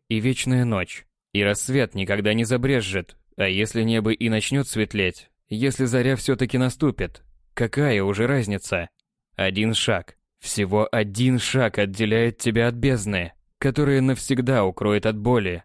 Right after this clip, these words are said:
страха, от удушья, от этих тисков, которые сдавливают горло с каждым днём всё сильнее. Хотелось орать, и Финтон орал во всеуслышание,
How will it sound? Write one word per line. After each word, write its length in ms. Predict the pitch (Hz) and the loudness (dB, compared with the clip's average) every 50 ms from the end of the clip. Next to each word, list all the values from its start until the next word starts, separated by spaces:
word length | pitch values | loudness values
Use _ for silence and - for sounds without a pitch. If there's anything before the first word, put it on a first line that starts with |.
| _ _ | _ _
страха, 680 | - - - 135 139 135 120 - - 101 90 87 - _ _ _ _ _ - | -14 -4 -2 0 2 2 0 0 -2 -4 -4 -4 -4 _ _ _ _ _ -4
от 220 | 95 95 95 - | -2 -2 0 0
удушья, 640 | 110 113 110 127 123 110 - - 107 90 87 87 - _ _ _ - | 0 2 4 2 2 2 0 -2 -2 -2 -4 -4 -10 _ _ _ -6
от 180 | - 127 127 147 | -4 -4 0 0
этих 320 | 139 120 143 131 - - | -2 0 0 -2 -2 -2
тисков, 580 | - 135 120 - - - 143 123 98 - - - - _ _ _ _ - | -2 -2 -2 -2 -2 0 2 0 0 0 -4 -20 -20 _ _ _ _ -4
которые 400 | - 104 98 - 113 117 120 117 | -4 -2 0 2 2 2 2 2
сдавливают 600 | 110 113 127 127 123 127 127 117 123 127 123 113 | 0 0 0 2 2 2 2 4 2 2 0 2
горло 340 | 120 123 123 123 127 127 120 | 2 2 2 4 4 2 0
с 80 | - | 0
каждым 420 | - 127 120 113 110 127 120 117 98 | 0 0 0 2 0 0 0 0 0
днём 220 | 107 110 110 107 | 0 0 0 0
всё 180 | - - 123 113 | 0 0 0 0
сильнее. 600 | - 135 127 127 131 123 107 98 87 87 - _ _ _ _ _ _ _ _ _ _ _ _ _ _ _ _ _ _ _ _ _ _ _ | 0 0 0 2 2 2 2 0 0 -4 -6 _ _ _ _ _ _ _ _ _ _ _ _ _ _ _ _ _ _ _ _ _ _ _
Хотелось 540 | - 127 120 - 135 127 123 123 113 - - | 0 0 2 2 2 4 4 2 2 0 -2
орать, 520 | 135 123 120 131 120 95 82 - - _ _ _ _ _ _ _ - | 0 0 2 2 2 2 0 -4 -12 _ _ _ _ _ _ _ -4
и 180 | - 95 98 | -2 -2 -2
Финтон 460 | - - 113 117 120 107 120 120 120 - | 0 0 2 2 2 2 2 0 2 2
орал 360 | 117 117 110 117 120 123 120 | 0 2 2 4 4 2 2
во 120 | 117 123 | 2 0
всеуслышание, 960 | 113 - - 131 131 123 - - 143 135 - - 110 101 98 95 92 90 87 | 0 2 0 2 2 2 0 0 0 0 0 0 -2 -2 0 0 -2 -2 -2